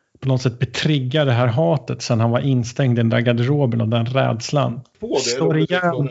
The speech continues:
Speaker 1: barnet och startar den här psykosen då. Det, det är på samma spår som dig, Kalle.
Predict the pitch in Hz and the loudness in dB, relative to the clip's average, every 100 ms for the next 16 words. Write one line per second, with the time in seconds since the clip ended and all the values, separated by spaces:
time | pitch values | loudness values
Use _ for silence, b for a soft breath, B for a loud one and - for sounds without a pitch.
0 | 113 156 139 123 135 _ _ _ _ _ | -2 0 0 0 -4 _ _ _ _ _
1 | _ _ _ _ _ - 131 - - 139 | _ _ _ _ _ -6 -4 -2 0 0
2 | 127 139 135 117 110 - - 143 135 - | 0 0 2 2 0 -2 -2 0 0 -2
3 | - 117 120 - _ 143 127 127 - 139 | -4 -4 -6 -10 _ -4 -2 -2 0 0
4 | - 131 120 117 127 110 107 113 120 113 | 2 2 2 2 -2 0 2 2 2 0
5 | 113 117 117 113 | -2 -2 -2 -4